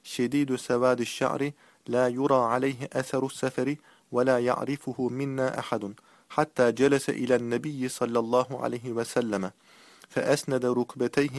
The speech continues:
إلى ركبتيه ووضع كفيه على فخذيه وقال يا محمد أخبرني عن الإسلام."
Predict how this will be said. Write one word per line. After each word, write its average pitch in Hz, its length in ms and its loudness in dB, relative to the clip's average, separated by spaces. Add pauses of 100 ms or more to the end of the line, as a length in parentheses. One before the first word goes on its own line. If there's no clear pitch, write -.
(140)
إلى 117 180 0
ركبتيه 131 680 -2 (340)
ووضع 127 460 6
كفيه 127 600 -4
على 127 280 0
فخذيه 110 680 0 (540)
وقال 139 400 4
يا 135 260 4
محمد 123 520 -2 (460)
أخبرني 143 560 0
عن 135 220 2
الإسلام." 123 640 0